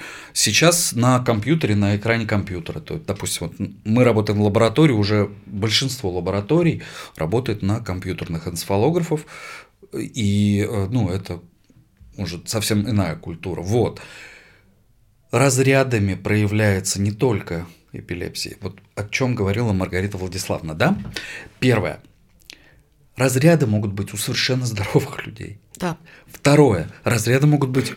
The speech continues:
Speaker 1: у
Speaker 2: <clears throat>
Speaker 1: детей и взрослых с эпилепсией. Третье. Разряды могут быть разные, разнообразные и региональные. Допустим,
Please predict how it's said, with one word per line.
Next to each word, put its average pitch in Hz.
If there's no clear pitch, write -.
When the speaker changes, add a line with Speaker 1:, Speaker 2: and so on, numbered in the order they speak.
Speaker 1:
у 120
Speaker 2:
<clears throat> 220
Speaker 1:
детей 107
и 98
взрослых 117
с -
эпилепсией. 104
Третье. 127
Разряды 120
могут 113
быть 107
разные, 95
разнообразные 104
и 165
региональные. 131
Допустим, 110